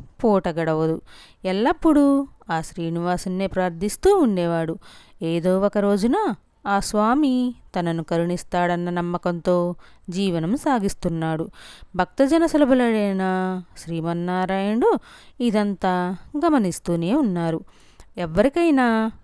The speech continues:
వారి పూర్వజన్మ కర్మ నివృత్తి అయ్యే సమయానికి శ్రీనివాసుడే ఏదో రూపంలో వచ్చి తన భక్తుల్ని తప్పక ఆదుకుంటాడు. ఒకరోజు సాయంకాలము నాడు రోజులాగే మిత్రుడు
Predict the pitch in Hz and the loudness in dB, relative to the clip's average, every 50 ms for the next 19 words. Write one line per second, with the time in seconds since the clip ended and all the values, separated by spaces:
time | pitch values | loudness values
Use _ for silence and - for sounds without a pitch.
0 | - - 170 170 160 156 156 - - 160 160 165 170 170 160 180 180 180 185 185 | -10 -4 -2 -2 0 -2 -2 -2 0 2 4 4 4 2 2 0 0 0 -2 -2
1 | - 190 185 180 185 208 285 427 320 196 - - - - - - - 202 208 220 | -2 -4 -2 -2 0 0 2 0 0 -2 -4 -10 -18 -20 -20 -10 -4 0 0 2
2 | 208 226 330 381 - - 370 359 339 330 320 311 294 - 269 233 240 240 240 247 | 4 4 4 4 4 2 2 2 4 4 4 4 4 4 2 2 2 2 2 2
3 | 247 240 226 214 - 202 196 196 196 196 196 196 - - - - - - - 180 | 2 2 0 0 -2 -4 -4 -2 -2 -2 -2 -4 -6 -10 -16 -18 -16 -8 -4 -2
4 | 175 180 180 180 185 185 185 185 180 - 180 170 180 180 180 180 180 180 180 - | -2 0 0 2 2 4 4 2 2 0 0 0 0 0 0 0 -2 -4 -4 -8
5 | - - _ - 175 170 165 160 165 165 170 175 180 175 - - 190 190 190 196 | -12 -20 _ -8 -4 -4 -2 0 2 2 2 2 2 0 0 -2 -2 0 2 2
6 | 202 202 202 202 - - - 392 480 415 - - - - - - - - - _ | 4 4 2 0 -2 -2 -2 -2 0 -2 -4 -6 -10 -18 -20 -20 -20 -20 -18 _
7 | - 226 220 226 214 208 208 - - _ 311 320 302 269 240 226 220 220 226 233 | -2 0 0 2 2 2 0 0 -2 _ 0 2 2 2 2 2 0 0 -2 -4
8 | 233 - - - _ _ _ - 208 - - _ 180 175 - 381 415 381 269 208 | -6 -8 -16 -20 _ _ _ -8 -8 -8 -4 _ -6 -2 0 2 4 4 4 4
9 | 170 170 - 170 165 156 - 165 160 160 156 160 - - - - - - - - | 2 0 -2 -4 -4 -4 -4 -4 -4 -2 -4 -6 -8 -12 -20 -20 -20 -20 -20 -20
10 | - _ 202 202 - 226 202 214 226 269 302 349 320 - 269 226 226 240 277 311 | -6 _ -2 2 4 4 6 6 6 6 6 4 2 2 0 0 2 2 0 0
11 | - 320 311 302 285 247 226 220 220 214 214 208 196 196 190 190 190 190 190 190 | 2 2 2 2 2 2 2 2 2 2 2 2 0 2 2 2 2 2 2 2
12 | 190 190 185 - - - - 165 165 165 147 165 185 190 196 196 190 190 185 190 | 0 -2 -4 -8 -10 -4 0 2 2 2 2 2 0 2 2 2 2 2 0 0
13 | 196 190 190 175 - - 214 226 254 392 403 254 | 0 0 -2 -4 0 2 2 4 6 4 4 2